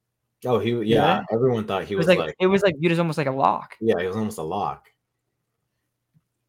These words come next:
Speaker 2: Pretty crazy.
Speaker 1: People didn't realize he played for the Falcons. <laughs>
Speaker 2: <laughs>
Speaker 1: Yeah, I mean, yeah, so I don't really have anything else to say. I'm gonna try just relax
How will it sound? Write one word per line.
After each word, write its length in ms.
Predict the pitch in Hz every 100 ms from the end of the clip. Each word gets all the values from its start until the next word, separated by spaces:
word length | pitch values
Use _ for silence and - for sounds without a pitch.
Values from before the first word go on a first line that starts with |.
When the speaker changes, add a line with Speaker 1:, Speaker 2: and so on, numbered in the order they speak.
| _ _
Speaker 2:
Pretty 180 | 202
crazy. 500 | 160 143 131 120 - _ _
Speaker 1:
People 200 | 113 104
didn't 180 | 98 85
realize 300 | 101 95 82
he 60 |
played 200 | 80 95
for 80 | -
the 60 | 73
Falcons. 600 | 92 107 - 85 - - -
<laughs> 1080 | 165 - 160 - 165 - - - - - 196
Speaker 2:
<laughs> 0 | _ _ _
Speaker 1:
Yeah, 420 | 90 80 78 76 76 _
I 80 | 147
mean, 280 | 156 143 131 - _ _ _ _ _
yeah, 360 | 110 104 98 92
so 400 | - 98 95 90 85 _ _ _ _ -
I 80 | 175
don't 80 |
really 140 | 156 117
have 140 | 98
anything 240 | 95 87 85
else 200 | 80 -
to 60 |
say. 340 | - 82 80 76
I'm 460 | 90 98 104 101 87
gonna 260 | 92 85
try 320 | 78 87 80 76
just 260 | 76 - - _ _ _
relax 760 | - 87 85 - - - - -